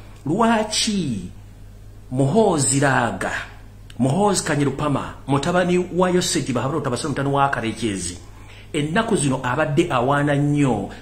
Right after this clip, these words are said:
Norbert Mao, president wa D P. Tula ndukuseetulire, tova wano, muntagingire buli muntu yenna ava mu Northern Uganda. Ngenda ddu baseetulira, mugenda ddu nyumirwa, naye lugenda kuba si lwangu nga mmwe mulowooza.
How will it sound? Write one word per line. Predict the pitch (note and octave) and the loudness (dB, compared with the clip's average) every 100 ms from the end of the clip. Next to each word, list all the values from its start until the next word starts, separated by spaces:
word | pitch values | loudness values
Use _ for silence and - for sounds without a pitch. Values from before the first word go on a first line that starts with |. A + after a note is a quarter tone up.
| - | -2
Norbert | C3+ C#3 C3+ - | 0 2 0 0
Mao, | A#2+ B2 | 0 0
president | - A#2+ A#2 A2+ | 0 -2 -2 -2
wa | A#2+ A2+ | 0 -2
D | G#2+ A#2 - - | -2 -4 -4 -12
P. | - - - - - - | -14 -14 -18 -18 -18 -4
Tula | G3 G3+ E3+ | 4 4 4
ndukuseetulire, | D3+ C#3+ E3 E3 C3 A#2 - - - - | 2 0 0 0 -2 0 -2 -4 -16 -2
tova | E3 E3 | 0 4
wano, | D#3+ A#2 A2+ - - | 2 2 -2 -4 -2
muntagingire | B2+ C3 E3 E3+ C#3 D#3+ | -2 0 0 0 2 2
buli | C#3 | 2
muntu | A#2+ A2+ D#3+ | 0 -2 0
yenna | C#3 C#3 | 0 2
ava | C3 | 2
mu | B2 | 2
Northern | B2 B2 B2 | 2 2 2
Uganda. | A#2 B2 A#2 A2+ - - - - | 2 0 0 0 -4 -14 -8 0
Ngenda | D#3 D3 | 2 2
ddu | D3 | 2
baseetulira, | C3+ - A2 A2+ A2+ | 0 0 -2 -2 0
mugenda | B2+ B2+ C3 | 2 2 2
ddu | B2 | 0
nyumirwa, | A#2+ G#2 F#2 | -2 -2 -2
naye | G2+ A2 F3 - - - - - - - - | 0 4 4 2 -8 -16 -18 -18 -18 -18 -4
lugenda | C#3 E3 E3+ D3+ | 0 0 0 0
kuba | E3 | 2
si | - - C#3+ | 2 2 2
lwangu | A2 G2 F#2+ G2 G#2+ | -2 -2 -6 -8 -4
nga | C3 | 0
mmwe | C#3+ A2+ | 0 0
mulowooza. | B2 B2 A2 F#2+ F2+ | 2 4 4 0 -6